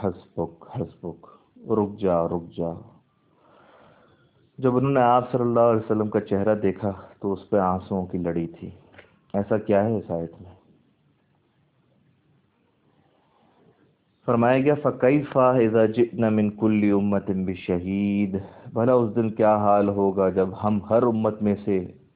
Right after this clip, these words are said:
احوال بتانے والے کو بلائیں گے، ایک شہید کو کھڑا کریں گے۔ وَجِئْنَا بِكَ عَلَى هَؤُلَاءِ شَهِيدًا، اور آپ صلی اللہ علیہ وسلم کو ان لوگوں کا حال بتانے کو گل-، گواہ طلب کریں گے۔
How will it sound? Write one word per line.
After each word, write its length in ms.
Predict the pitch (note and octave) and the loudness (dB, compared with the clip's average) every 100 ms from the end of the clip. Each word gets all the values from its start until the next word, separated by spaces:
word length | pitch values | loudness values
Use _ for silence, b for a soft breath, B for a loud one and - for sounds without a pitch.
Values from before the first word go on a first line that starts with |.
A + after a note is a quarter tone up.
| - | -6
احوال 500 | F#2+ F#2+ F#2+ G2+ G#2 | -2 2 4 4 4
بتانے 420 | G2 F#2 F2+ F#2+ | 0 0 0 0
والے 300 | F2+ F2+ F2+ | 0 -2 -2
کو 140 | F2+ F2+ | -6 -6
بلائیں 440 | F2 E2+ E2+ E2+ | -4 -4 -6 -6
گے، 60 | F2 | -4
ایک 220 | F2+ F2 | -4 -4
شہید 400 | F#2 F#2 A2+ A2+ | -4 0 -2 -2
کو 120 | G2 | -6
کھڑا 240 | - E2+ | -4 -4
کریں 400 | E2 E2 D2+ E2+ | -4 -8 -8 -10
گے۔ 80 | A1 - - _ b b b b b b | -12 -16 -20 _ b b b b b b
وَجِئْنَا 500 | G#2 G#2 A#2 A#2 A2 | -2 0 0 0 0
بِكَ 280 | G2+ G2+ G#2+ | 0 0 2
عَلَى 340 | G2 F#2+ F#2+ F#2+ | 2 4 2 0
هَؤُلَاءِ 800 | F#2+ F#2 - F#2 F#2 F#2 F2+ F2 | 2 0 0 0 2 2 2 -2
شَهِيدًا، 800 | - E2 F2 F2+ F2+ F2+ F2 D#2+ E2 _ _ b b b b b b - | -4 -6 -4 -2 0 0 0 -4 -10 _ _ b b b b b b 0
اور 340 | F#2+ G2+ F#2+ F2+ - - | 4 4 2 0 -10 -2
آپ 500 | F#2+ G2 G2+ G2 - | 2 4 2 0 -4
صلی 180 | F#2 | -2
اللہ 560 | F2+ F2+ F#2 F#2 F#2 F2+ | 0 0 2 2 0 -2
علیہ 160 | F2 F2+ | 0 -2
وسلم 500 | E2+ F#2+ F2+ F2 F2 | -2 -4 -4 -4 -4
کو 140 | F2 | -4
ان 80 | F2 | -4
لوگوں 300 | E2+ F2 F2 | -4 -4 -4
کا 140 | F2 | -6
حال 380 | E2+ F#2 F#2 G2 | -4 0 2 2
بتانے 420 | F#2 F2+ F2 E2+ | 0 -2 -2 -4
کو 120 | F2 | -8
گل-، 440 | F2 F2+ E2+ - F#2+ | -4 -4 -4 -4 -2
گواہ 260 | F#2 F#2+ | 0 0
طلب 320 | G2+ E2 E2 - | -2 -4 -6 -10
کریں 360 | E2 F#2 | -14 -14
گے۔ 60 | F#2+ | -16